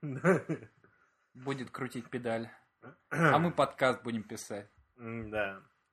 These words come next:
Speaker 2: Я извиняюсь, что подкаст вышел настолько короткий, это, наверное, наш самый короткий подкаст за последнее время. По идее, он должен был быть длиннее, если бы не вырубилось электричество, и мы не сидели тут при освещении одного экрана, а также не пришел дорогой друг.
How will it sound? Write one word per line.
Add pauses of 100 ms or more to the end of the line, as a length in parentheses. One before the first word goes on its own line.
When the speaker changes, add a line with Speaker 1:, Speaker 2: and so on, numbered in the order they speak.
(640)
Speaker 2:
Я
извиняюсь,
что
подкаст
вышел
настолько
короткий,
это,
наверное,
наш (100)
самый
короткий
подкаст
за
последнее
время. (1120)
По
идее,
он
должен
был
быть
длиннее,
если
бы
не
вырубилось
электричество, (400)
и
мы
не
сидели
тут
при
освещении
одного
экрана,
а
также
не
пришел
дорогой
друг.